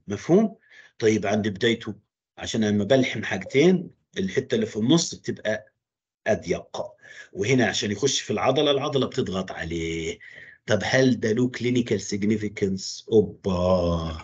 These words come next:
ده حاجة في منتهى الخطورة، اللي نايم يصحى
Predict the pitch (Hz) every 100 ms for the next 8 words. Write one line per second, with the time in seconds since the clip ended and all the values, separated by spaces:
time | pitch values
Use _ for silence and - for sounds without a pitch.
0 | - - - 120 110 - 95 95 - 113
1 | 98 - 107 147 139 131 120 - - -
2 | - 110 107 107 135 127 113 117 156 156
3 | - 165 165